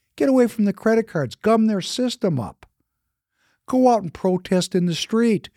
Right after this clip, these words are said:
Have a sign that says, "I'm anti-war." Find a way. This, every person has to find a way. Candidates, are there any of you out there that would like to run for school board?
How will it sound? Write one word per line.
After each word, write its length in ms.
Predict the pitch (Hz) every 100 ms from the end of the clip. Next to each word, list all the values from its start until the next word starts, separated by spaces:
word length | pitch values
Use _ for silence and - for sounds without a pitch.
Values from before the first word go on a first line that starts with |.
| _ _ _ _ _ _
Have 240 | 220 247
a 60 | 220
sign 380 | - 226 233 214
that 180 | 196
says, 260 | - 190 175
"I'm 160 | 170 190
anti-war." 1080 | 208 202 190 185 185 202 226 226 113 - _ _ _ _ _ _ _ _ _ _ _ -
Find 520 | 165 170 170 170 160 -
a 80 |
way. 280 | 139 151 135
This, 240 | 110 151 - _
every 640 | 160 196 226 233 196 214 208
person 720 | - 160 147 - - 90 - _ _ _ _ _
has 220 | 113 113 -
to 80 |
find 300 | - 127 117
a 40 | 113
way. 180 | 92 - _ _ _ -
Candidates, 920 | - 233 240 240 226 180 - - - _ _ _ _ _ _ -
are 100 | 123
there 160 | 120 135
any 180 | 175 185
of 100 | 170
you 180 | 175
out 180 | 165 165
there 140 | 175 165
that 140 | 131
would 140 | 110
like 200 | 120 131
to 100 | -
run 280 | 135 123 127
for 140 | - -
school 460 | - - 151 160
board? 480 | 147 160 160 160